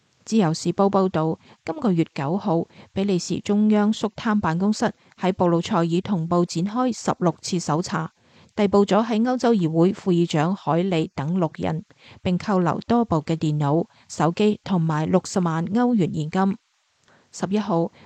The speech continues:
比利時聯邦檢察官辦公室發表聲明表示，歐洲議會第三勢力疑似被贈予大量金錢同禮物。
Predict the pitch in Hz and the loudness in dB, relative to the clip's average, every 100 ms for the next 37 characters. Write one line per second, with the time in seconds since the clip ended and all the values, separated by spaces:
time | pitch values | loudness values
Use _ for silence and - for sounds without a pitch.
0 | - 214 202 180 170 156 160 196 262 254 | -4 0 2 2 0 0 0 0 -2 0
1 | 185 202 165 208 202 165 160 208 220 - | -2 -2 2 2 2 0 -2 0 0 2
2 | 233 - - 185 - 165 - 240 185 208 | -2 -2 -6 -4 -2 -2 0 0 0 -4
3 | - 151 180 180 165 - _ - - 285 | -6 -6 -4 -2 -2 -2 _ -20 -10 -6
4 | 302 311 202 190 165 208 _ 180 170 220 | 0 0 2 2 2 0 _ -4 -2 -2
5 | 214 - 170 165 165 - _ - 170 - | -2 -2 -2 0 -2 -6 _ -6 -6 -2
6 | 175 190 170 170 160 160 160 170 160 147 | 0 0 0 -2 -2 -2 0 -2 -2 -2
7 | 156 156 214 214 220 190 - 196 170 160 | -2 -2 0 0 0 -4 -2 -2 0 0
8 | 185 175 | 0 -2